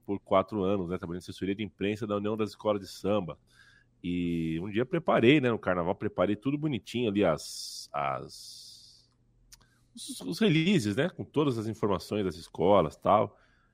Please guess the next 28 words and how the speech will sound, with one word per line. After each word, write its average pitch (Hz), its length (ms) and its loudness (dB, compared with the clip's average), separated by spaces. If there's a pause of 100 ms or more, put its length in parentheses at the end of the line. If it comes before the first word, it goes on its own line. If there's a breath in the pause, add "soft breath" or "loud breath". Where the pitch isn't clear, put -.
(120)
E 190 200 -2
entrou 214 300 2
o - 20 4
Quartarolo 143 600 6
na 104 120 2
sala 101 280 4
de 98 80 -4
imprensa, 104 480 -2
um, 156 200 -8 (320)
era 101 160 -10
um 98 60 -8
dia 98 240 2 (300)
cedo 135 480 4
ainda, 110 280 2
era 92 180 0
dia 107 160 -4
de - 80 -14
quarta, 95 440 4
de 87 180 -6
terceira 120 420 2
divisão, 95 420 0
tá 92 120 -6
meio 101 160 -2
vazio, 98 320 4
ele 110 80 0
tava 107 240 2
lá 92 100 6
co-, 85 380 -12